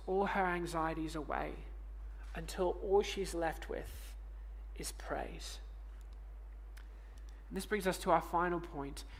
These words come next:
what God shows us about his love. In the birth of Jesus,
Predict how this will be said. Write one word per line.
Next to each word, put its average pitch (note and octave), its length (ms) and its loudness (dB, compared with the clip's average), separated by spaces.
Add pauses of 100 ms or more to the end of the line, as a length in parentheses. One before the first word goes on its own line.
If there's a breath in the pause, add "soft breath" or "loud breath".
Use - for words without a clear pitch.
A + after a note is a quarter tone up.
(240 loud breath)
what E3 240 2
God E3+ 260 4
shows D#3 400 0
us D3 420 -2 (340 loud breath)
about D3 420 -2 (160)
his D3 240 -4
love. B2+ 240 0 (4000 loud breath)
In G3 100 0
the G3+ 60 10
birth A3 340 8
of E3+ 140 -2
Jesus, D#3 760 0